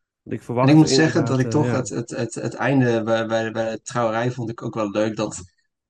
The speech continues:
Speaker 2: dat Shia LaBeouf ook gewoon net, net niet die hoed opzet.
Speaker 1: Nee.
Speaker 2: Want ik, ik vond hem wel echt een leuk karakter, waarvan ik dacht van, ja, de-, als, als hij nou in die vijf had gezeten, had hij het voor mij over mogen nemen.
Speaker 1: Ja,
Speaker 2: Maar ja,
Speaker 1: ja.
Speaker 2: dat, dat is vanwege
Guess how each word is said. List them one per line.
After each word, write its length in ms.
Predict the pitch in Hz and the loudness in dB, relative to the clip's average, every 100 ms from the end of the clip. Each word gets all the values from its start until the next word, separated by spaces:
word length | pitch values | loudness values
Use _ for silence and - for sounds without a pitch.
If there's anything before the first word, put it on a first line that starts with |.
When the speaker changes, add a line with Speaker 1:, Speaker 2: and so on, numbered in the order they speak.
| _ _ | _ _
Speaker 2:
dat 160 | 107 | -10
Shia 260 | - 110 107 | -6 -4 -2
LaBeouf 340 | 104 107 104 | -2 -2 -4
ook 140 | 104 104 | -6 -10
gewoon 320 | 101 101 104 | -8 -4 -2
net, 300 | 117 139 139 | 2 0 -2
net 300 | - 117 156 | -4 0 0
niet 200 | 160 151 | 2 2
die 100 | 143 | 2
hoed 200 | 139 139 | 2 0
opzet. 540 | 143 - 131 131 131 - _ | -2 -4 -4 -4 -6 -18 _
Speaker 1:
Nee. 140 | 123 | -4
Speaker 2:
Want 340 | 131 - 131 160 | -2 0 2 2
ik, 120 | 175 | 2
ik 280 | 180 170 - | -2 -2 -2
vond 140 | 208 | -2
hem 80 | 202 | 0
wel 160 | 180 160 | 0 -2
echt 160 | 170 | -4
een 160 | 165 147 | -4 -2
leuk 220 | 156 160 | -2 -4
karakter, 420 | 156 147 160 - | -6 -8 -8 -8
waarvan 240 | 131 120 127 | -8 -6 -6
ik 80 | 117 | -6
dacht 200 | 120 - | -8 -8
van, 100 | 131 | -6
ja, 300 | - 120 107 | -4 -4 -4
de-, 300 | 151 156 - | -4 -4 -6
als, 520 | - - 127 - - | -12 -8 -6 -8 -8
als 400 | 131 - - _ | -8 -8 -12 _
hij 180 | _ 123 | _ -2
nou 120 | 127 123 | 0 2
in 60 | |
die 100 | 110 | 0
vijf 220 | 110 131 | 0 0
had 180 | 127 - | 0 -2
gezeten, 300 | - 98 - | -6 -10 -10
had 140 | 107 - | -12 -6
hij 200 | 110 131 | -2 -2
het 200 | 131 - | -2 -6
voor 180 | - 101 | -6 -2
mij 160 | 92 | 2
over 220 | 117 117 107 | 2 2 0
mogen 240 | 101 95 | -4 -6
nemen. 340 | 95 90 92 - - - | -8 -10 -14 -18 -20 -6
Speaker 1:
Ja, 260 | 135 110 - | -6 -6 -2
Speaker 2:
Maar 140 | 104 | 0
ja, 180 | 101 98 | 2 0
Speaker 1:
ja. 60 | 107 | 0
Speaker 2:
dat, 440 | 104 - - - _ _ | -2 -2 -8 -12 _ _
dat 220 | - 104 | -8 -4
is 140 | - - | -4 0
vanwege 440 | 127 123 123 110 | 2 2 0 -4